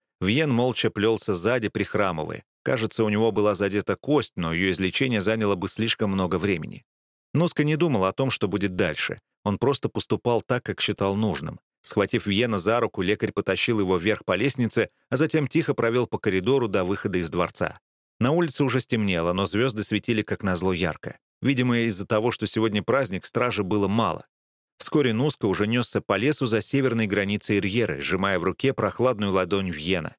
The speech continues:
Лекарю было непривычно выступать в роли спасителя, да и вести за собой этого Сури, который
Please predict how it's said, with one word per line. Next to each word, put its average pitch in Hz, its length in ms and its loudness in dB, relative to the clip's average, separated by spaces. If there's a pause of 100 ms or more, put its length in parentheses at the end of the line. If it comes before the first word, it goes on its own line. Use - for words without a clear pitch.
(280)
Лекарю 123 360 2
было 117 200 2
непривычно 104 600 0
выступать 95 480 0
в 90 60 -2
роли 95 240 0
спасителя, 95 720 -2 (260)
да 135 100 2
и 120 280 2
вести 101 300 -2
за 101 160 0
собой 104 340 2
этого 90 220 0
Сури, 127 380 0
который 87 440 -2